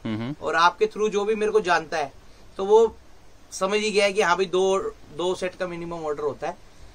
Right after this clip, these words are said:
Speaker 2: सर एक request है customer को कि हम पिछले एक साल से अब इस line में आ गए हैं wholesale के, इससे पहले supply चल रहा था, तो fraud की किसी प्रकार की कोई tension ना ले customer, चाहे वो माल मंगाए पाँच हजार का, चाहे मंगाए पा-,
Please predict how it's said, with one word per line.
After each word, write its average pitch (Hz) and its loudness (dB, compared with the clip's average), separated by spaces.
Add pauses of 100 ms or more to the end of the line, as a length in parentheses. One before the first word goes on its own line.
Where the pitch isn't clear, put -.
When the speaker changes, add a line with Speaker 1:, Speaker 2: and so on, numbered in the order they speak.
(320)
Speaker 2:
सर 202 2
एक 214 8
request 196 -4
है 202 0
customer 190 -6
को 196 -4
कि 196 -12 (440)
हम 175 -6 (120)
पिछले 180 -4
एक 175 -6
साल 165 -6
से 180 -6
अब 165 -6
इस 151 -14
line 151 -2
में 156 -8
आ 127 -2
गए 147 -6
हैं 151 -6
wholesale 127 -8
के, 139 -8 (480)
इससे 151 -4
पहले 156 -4
supply 143 -2
चल 143 -6
रहा 127 -8
था, 143 -10 (640)
तो 226 6 (100)
fraud 240 6
की 262 -4
किसी 247 -4
प्रकार 214 0
की 247 -6
कोई 240 2
tension 202 -4
ना 175 -4
ले 156 -6
customer, 165 -10 (320)
चाहे 185 4
वो 233 2
माल 208 0
मंगाए 220 -2
पाँच 156 -8
हजार 196 -4
का, 233 -6
चाहे 202 -4
मंगाए 202 -2
पा-, 208 -10